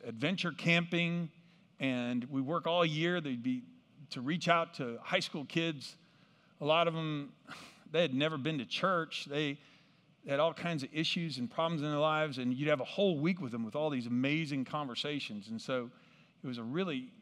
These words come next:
and you had to work together as a team 'cause it was climbing these steep trails and camping. I mean, everything you pa-, all your food and everything was packed in. Whatever you packed in, you had to pack out. It was tough,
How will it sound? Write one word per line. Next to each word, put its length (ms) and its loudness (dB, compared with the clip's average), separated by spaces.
and 120 0
you 40 2
had 160 6
to 60 0
work 220 -4
together 240 0
as 100 -6
a 60 -8
team 420 2
'cause 160 -4
it 120 -8
was 180 -18
climbing 400 -4
these 140 -4
steep 420 -2
trails 580 2
and 220 -6
camping. 460 2
I 20 0
mean, 140 2
everything 280 0
you 100 0
pa-, 300 2
all 140 6
your 140 0
food 360 -2
and 300 -4
everything 280 -4
was 100 -8
packed 380 -4
in. 240 -2
Whatever 180 -4
you 80 -4
packed 260 -2
in, 140 -2
you 80 0
had 120 0
to 60 -10
pack 240 -4
out. 380 -4
It 60 -8
was 320 -8
tough, 540 -4